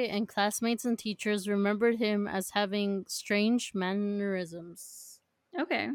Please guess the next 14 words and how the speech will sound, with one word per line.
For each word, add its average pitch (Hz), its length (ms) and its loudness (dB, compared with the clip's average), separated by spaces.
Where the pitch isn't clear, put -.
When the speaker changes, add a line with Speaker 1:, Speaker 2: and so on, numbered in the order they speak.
Speaker 1:
I'm 202 80 -8
not 214 160 -2
sure 240 160 -4
what 208 140 -4
they 185 120 -4
meant 202 300 -6
by 170 200 -4
that, 165 340 -8
but 175 240 -8
Speaker 2:
He's 233 100 -6
probably 226 200 0
just 220 100 -10
Speaker 1:
um, 196 400 -2
Speaker 2:
awkward. 202 340 -6